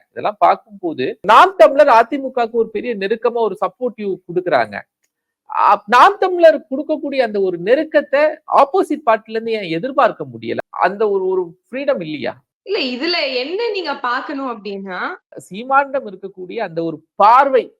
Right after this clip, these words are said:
Speaker 1: ஒரு இந்த, இந்த தேர்தல்ல இந்த மக்களுக்கான பார்வையில, சரி சீமான் நிற்கிறார், நம்ம செய்யணும் அப்படிங்கிற ஒரு பார்வை அ தி மு க, தே மு தி க ஏன் இல்லை அப்படிங்கிற சூழல் நீங்க எப்படி பாக்கீங்க?
Speaker 2: நீங்க இது எல்லாமே உங்களுடைய ஊ-,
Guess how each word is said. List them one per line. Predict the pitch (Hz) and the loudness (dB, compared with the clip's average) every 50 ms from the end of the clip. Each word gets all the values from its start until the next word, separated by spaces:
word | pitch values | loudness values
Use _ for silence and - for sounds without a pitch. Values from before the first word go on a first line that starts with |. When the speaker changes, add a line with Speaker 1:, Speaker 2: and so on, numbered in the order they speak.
| _ | _
Speaker 1:
ஒரு | _ - 196 190 180 180 180 175 165 | _ -14 -10 -8 -6 -6 -6 -6 -8
இந்த, | 165 170 165 | -10 -14 -14
இந்த | 165 170 170 160 - | -12 -14 -14 -12 -10
தேர்தல்ல | 180 175 180 165 170 165 175 | -10 -10 -8 -8 -8 -6 -6
இந்த | 185 180 170 | -6 -6 -6
மக்களுக்கான | 156 151 - - 170 165 - 170 160 160 156 - 147 | -8 -10 -8 -10 -10 -8 -6 -6 -6 -6 -4 -2 0
பார்வையில, | 143 143 143 139 135 127 139 175 202 - _ _ _ _ | 0 0 -2 -6 -8 -6 -6 -6 -6 -8 _ _ _ _
சரி | _ - 311 294 | _ -2 -2 -2
சீமான் | 254 - 294 302 302 302 294 269 | -2 -2 -4 -2 -2 -2 -2 -2
நிற்கிறார், | 240 254 254 254 - 302 294 285 285 277 | -2 -4 -6 -4 0 6 8 8 8 8
நம்ம | - 233 220 220 226 220 | 6 0 -4 -4 -6 -4
செய்யணும் | - - 233 240 262 277 285 294 285 | -4 -6 -6 -4 -4 -4 -6 -6 -6
அப்படிங்கிற | 254 220 190 202 214 202 202 | -8 -8 -8 -10 -10 -8 -6
ஒரு | 202 190 170 - | -6 -6 -4 -2
பார்வை | - 202 208 226 233 269 311 269 - _ _ _ _ _ _ - | 2 4 4 4 2 0 -4 -10 -10 _ _ _ _ _ _ 4
அ | - 226 226 | 6 6 6
தி | 226 - 247 | 4 0 -10
மு | 233 220 208 _ | -14 -14 -16 _
க, | - 226 240 254 262 - _ _ _ _ | -2 0 2 2 0 -2 _ _ _ _
தே | - 220 226 | -6 -6 -4
மு | 226 226 | -6 -8
தி | 226 214 | -12 -10
க | 185 - 196 185 202 | -6 -6 -4 -4 -6
ஏன் | 196 185 196 208 202 | -8 -8 -8 -8 -8
இல்லை | 180 165 170 185 196 190 180 - | -10 -10 -8 -6 -8 -8 -6 -6
அப்படிங்கிற | - 139 131 135 143 143 147 147 139 139 135 127 120 117 113 107 104 101 101 - - _ _ _ _ _ | -8 -8 -6 -8 -12 -8 -6 -6 -4 -2 -2 -2 -2 -2 -2 -4 -4 -6 -8 -10 -12 _ _ _ _ _
சூழல் | _ _ - 190 202 190 | _ _ -6 -4 -4 -6
நீங்க | 170 160 147 139 | -8 -8 -8 -8
எப்படி | 139 139 135 | -8 -6 -6
பாக்கீங்க? | 131 107 - - _ _ _ _ _ _ _ _ _ _ _ _ _ | -6 -6 -6 -8 _ _ _ _ _ _ _ _ _ _ _ _ _
Speaker 2:
நீங்க | - 262 294 320 311 294 302 | -16 -12 -12 -10 -8 -6 -6
இது | 285 277 269 269 | -6 -4 -4 -4
எல்லாமே | 269 285 311 320 330 339 381 | -4 -4 -6 -6 -6 -6 -6
உங்களுடைய | 381 359 330 277 262 247 240 247 240 | -8 -8 -6 -6 -4 -4 -4 -4 -6
ஊ-, | 233 240 247 | -8 -10 -12